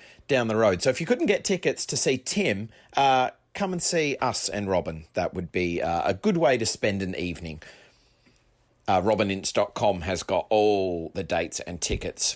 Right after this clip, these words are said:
for those shows, for Chaos of Delight, Nine Lessons and Carols, uh,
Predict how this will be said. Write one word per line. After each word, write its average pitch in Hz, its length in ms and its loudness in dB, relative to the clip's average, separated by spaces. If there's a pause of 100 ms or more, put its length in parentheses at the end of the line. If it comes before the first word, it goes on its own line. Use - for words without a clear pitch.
for 87 1000 0
those 131 320 2
shows, 151 400 2
for - 80 -8
Chaos 110 380 0
of 90 80 -12
Delight, 98 420 0 (320)
Nine 180 240 2
Lessons 113 400 0
and 90 140 -8
Carols, 90 680 0
uh, 90 320 2